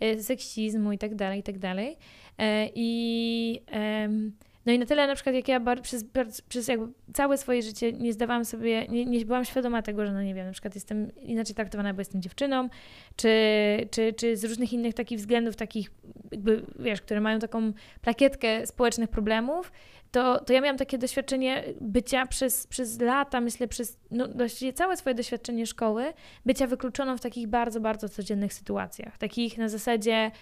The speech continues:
e, nie wiem, wchodzę do klasy i wszyscy się na ciebie patrzą źle.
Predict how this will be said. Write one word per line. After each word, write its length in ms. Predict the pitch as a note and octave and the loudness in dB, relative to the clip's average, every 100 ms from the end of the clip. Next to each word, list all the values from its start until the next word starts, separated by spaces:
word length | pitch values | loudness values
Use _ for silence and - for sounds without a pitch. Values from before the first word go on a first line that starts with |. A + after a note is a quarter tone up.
| - - - | -20 -20 -8
e, 440 | G#3 A3 A3 A3+ A3+ | 0 2 2 2 0
nie 140 | A#3 A3 | 0 0
wiem, 180 | G#3+ | 0
wchodzę 260 | G#3 B3+ G#3+ | -4 -6 -4
do 100 | A3 | -2
klasy 420 | B3 C4+ C4+ B3+ | 2 2 2 2
i 120 | B3 | 2
wszyscy 260 | G#3 - - | -2 -8 -10
się 120 | A#3 | -4
na 80 | A3+ | -4
ciebie 180 | A3 G#3+ | -2 -2
patrzą 360 | G#3+ G#3+ G#3 | -2 -2 0
źle. 240 | G3+ G3+ | 0 0